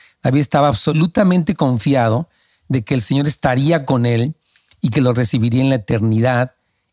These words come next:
y que la misma confianza estaba disponible para cada uno de quienes hacemos la decisión firme y comprometida. "El Señor es mi pastor". Yo invito a todas las personas que nos ven, nos escuchan, no basta solamente tener una creencia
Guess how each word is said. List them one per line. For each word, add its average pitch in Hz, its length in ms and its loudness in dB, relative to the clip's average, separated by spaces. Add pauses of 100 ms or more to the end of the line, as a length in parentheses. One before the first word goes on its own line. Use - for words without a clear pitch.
y 165 80 0
que 170 160 0
la 151 320 0 (360)
misma 170 360 2
confianza 143 580 0
estaba 139 480 0
disponible 131 760 0
para 113 260 -2
cada 131 280 2
uno 131 220 2
de 110 220 0 (320)
quienes 123 300 0
hacemos 147 480 0
la 131 100 0
decisión 110 380 -2
firme 131 420 0 (420)
y - 40 -20
comprometida. 113 720 0 (140)
"El 160 240 0
Señor 120 600 0 (460)
es 110 200 -2
mi 127 160 0
pastor". 117 320 -2
Yo 147 40 2
invito 165 280 0
a 160 100 -4
todas 202 240 0
las 170 120 -2
personas 139 360 -2
que - 140 -4
nos 113 180 0
ven, 123 140 0
nos 123 100 -2
escuchan, 120 460 -6 (520)
no 170 100 2
basta 190 200 0
solamente 160 460 0
tener 127 200 0
una 139 160 2
creencia 127 760 -2